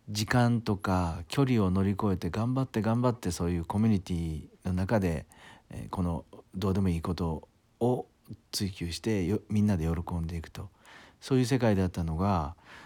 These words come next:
このエスエヌエスメディアが世界中で発展することでですね、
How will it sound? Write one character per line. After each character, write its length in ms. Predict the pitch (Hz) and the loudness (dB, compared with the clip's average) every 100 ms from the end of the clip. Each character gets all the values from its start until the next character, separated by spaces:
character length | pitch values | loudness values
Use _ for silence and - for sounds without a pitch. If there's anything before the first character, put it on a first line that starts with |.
| - _ | -20 _
こ 120 | - 127 | 0 2
の 140 | 120 | 4
エ 60 | 113 | 4
ス 140 | 139 | 4
エ 80 | 131 | 4
ヌ 100 | 131 | 4
エ 40 | |
ス 140 | 113 123 | 2 2
メ 100 | 120 | 4
デ 100 | 113 | 4
ィ 80 | 95 | 4
ア 40 | |
が 500 | 87 85 82 80 78 | 4 2 2 0 -2
世 200 | 85 - | -4 -4
界 200 | 98 101 | 0 0
中 180 | 92 92 | 2 0
で 80 | 87 | 0
発 320 | 78 101 - - _ _ _ _ _ _ _ _ | -2 -4 -6 -18 _ _ _ _ _ _ _ _
展 200 | 110 98 | 0 2
す 160 | - | 0
る 120 | 98 95 | -2 -2
こ 120 | 95 | -2
と 140 | 87 | -4
で 80 | 76 | -4
で 160 | 69 71 | -6 -8
す 120 | - | -8
ね、 340 | 80 76 76 | -6 -6 -6